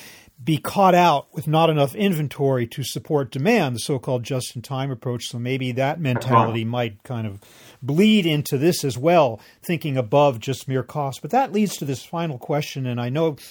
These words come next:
Speaker 1: nobody really has a good answer, but I'd like to hear your idea. How can companies shift out of short-term survival mode, and lately literally survival mode,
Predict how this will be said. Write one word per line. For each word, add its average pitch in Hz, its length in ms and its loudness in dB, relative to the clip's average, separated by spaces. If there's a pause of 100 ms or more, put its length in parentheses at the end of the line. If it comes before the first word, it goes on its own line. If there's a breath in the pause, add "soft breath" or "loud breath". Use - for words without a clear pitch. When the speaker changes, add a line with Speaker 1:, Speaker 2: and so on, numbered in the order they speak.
(160 loud breath)
Speaker 1:
nobody 147 360 0
really 147 280 2
has 120 200 -2
a 120 60 -6
good 143 200 -4
answer, 127 340 -2
but 127 140 -6
I'd 127 140 -8
like 147 180 -6
to 147 60 -14
hear 139 180 -6
your 147 420 -2
idea. 120 540 -8 (640 loud breath)
How 233 280 2
can 285 200 -2
companies 165 460 -2
shift - 380 0
out 147 220 -2
of 123 100 -6
short-term 175 640 -2
survival 143 520 2
mode, 107 340 -2
and 117 120 -4
lately 156 340 2
literally 120 680 4 (160)
survival 110 560 0
mode, 123 320 -6